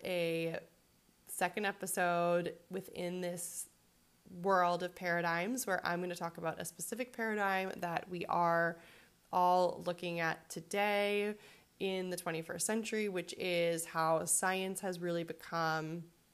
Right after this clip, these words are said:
a religion. And so if you wanna dive into that, you can listen to a preview of it, um, wherever you're listening to podcasts. And if you wanna listen to the full episode, you can go ahead and join us on Substack.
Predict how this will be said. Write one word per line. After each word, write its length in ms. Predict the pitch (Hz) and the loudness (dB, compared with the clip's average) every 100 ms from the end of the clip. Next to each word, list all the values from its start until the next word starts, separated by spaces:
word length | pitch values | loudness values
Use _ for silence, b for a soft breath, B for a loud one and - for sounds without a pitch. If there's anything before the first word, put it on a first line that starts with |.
| _ - | _ -10
a 60 | |
religion. 540 | 180 180 185 175 - - _ _ - B B B B - | -6 -4 -6 -6 -8 -10 _ _ -20 B B B B -2
And 200 | 196 190 | 0 0
so 720 | - 190 175 175 175 175 175 - - _ _ - | 2 4 4 4 6 6 6 2 -20 _ _ -14
if 180 | - | -6
you 60 | 185 | -2
wanna 180 | 180 180 | 0 2
dive 240 | 175 170 | 2 0
into 240 | 170 170 170 | 0 -4 -2
that, 540 | 175 202 294 - - | 4 6 6 2 -6
you 140 | 196 175 | -6 -4
can 200 | 190 185 | -2 -2
listen 380 | 185 - 196 | -2 -2 -2
to 500 | 190 - 196 185 180 - | -4 -2 0 0 -2 -4
a 60 | |
preview 460 | - - 185 190 208 | -6 -6 -4 -2 0
of 200 | 202 208 | 0 2
it, 280 | 220 240 - _ _ - | 0 -2 -6 _ _ -6
um, 480 | 180 170 175 175 170 | -4 -2 -4 -8 -8
wherever 240 | 180 170 180 | -4 -2 -2
you're 100 | 180 | -2
listening 280 | 175 185 175 | -4 -6 -10
to 40 | |
podcasts. 760 | - 190 180 202 269 - - - | -6 -4 -4 -4 -2 -2 -4 -4
And 80 | 190 | -4
if 140 | 175 | -4
you 60 | 190 | -2
wanna 160 | 180 | -2
listen 180 | 175 175 | -2 -4
to 80 | 175 | -8
the 120 | 165 | -10
full 580 | 160 - 262 254 254 254 B B B B - | -12 2 6 8 6 4 B B B B -6
episode, 580 | 180 170 190 208 277 196 | -4 -2 0 2 0 -4
you 80 | |
can 160 | 175 190 | -6 -4
go 160 | 180 175 | 0 0
ahead 380 | 165 180 175 - | 0 -2 -2 -2
and 220 | 185 175 | -4 -4
join 340 | 180 170 165 | -2 -2 0
us 300 | 165 185 - | 0 0 0
on 220 | - 170 | -2 -2
Substack. 680 | 170 226 226 - 220 220 220 | -2 -2 -2 4 6 4 2